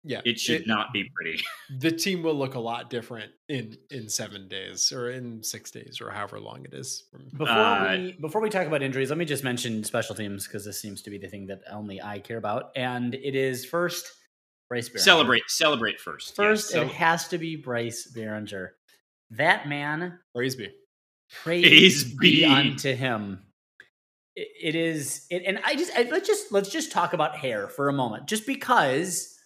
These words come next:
Speaker 3: one of the things that we celebrated a ma-, about Matt Coughlin was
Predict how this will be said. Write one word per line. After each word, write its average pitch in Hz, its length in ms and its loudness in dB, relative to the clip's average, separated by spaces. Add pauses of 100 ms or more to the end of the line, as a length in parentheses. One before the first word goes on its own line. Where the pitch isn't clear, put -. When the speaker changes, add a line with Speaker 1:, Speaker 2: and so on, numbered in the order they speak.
(280)
Speaker 3:
one 175 260 2
of 202 80 -2
the 196 100 -2
things 180 320 -4
that 165 120 -2
we 143 120 -4
celebrated 143 580 -2
a 127 60 -2
ma-, 127 240 -6
about 127 360 0
Matt 127 200 -6
Coughlin 117 420 -4
was 104 600 -4